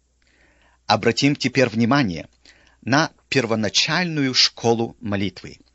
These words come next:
молитвы Господней. Иисус Христос дал своим ученикам образец молитвы,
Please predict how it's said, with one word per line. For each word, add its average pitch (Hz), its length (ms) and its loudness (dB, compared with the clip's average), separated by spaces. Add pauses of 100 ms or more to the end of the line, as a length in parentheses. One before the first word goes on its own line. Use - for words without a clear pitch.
(160)
молитвы 110 520 -2
Господней. 95 640 -6 (760)
Иисус 110 440 0
Христос 135 640 0
дал 135 280 4
своим 127 380 2
ученикам 123 600 0
образец 110 600 0
молитвы, 107 500 -4